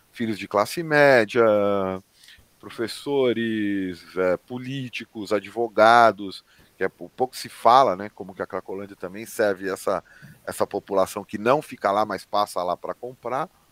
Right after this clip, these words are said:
É, então, em nome de combater isso, se transforma num grande laboratório de repressão coletiva,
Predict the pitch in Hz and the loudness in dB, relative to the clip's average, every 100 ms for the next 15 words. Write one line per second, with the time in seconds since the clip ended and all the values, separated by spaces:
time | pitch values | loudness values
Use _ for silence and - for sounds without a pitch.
0 | _ _ _ _ _ - 95 95 95 117 | _ _ _ _ _ -8 -2 -2 -2 -2
1 | 139 139 147 165 190 151 - 131 117 - | -2 0 4 6 4 0 -12 -2 -2 0
2 | 131 117 101 - 95 - - _ - 131 | -4 -6 -8 -12 -18 -20 -20 _ -16 -8
3 | 131 120 110 110 110 107 143 147 131 117 | -6 -4 -4 -6 -10 -4 -4 0 -2 0
4 | 107 - 98 95 95 104 - 101 139 156 | -2 -2 -6 -8 -12 -14 -16 -14 -12 -10
5 | 151 - 165 175 175 | -12 -14 -14 -14 -16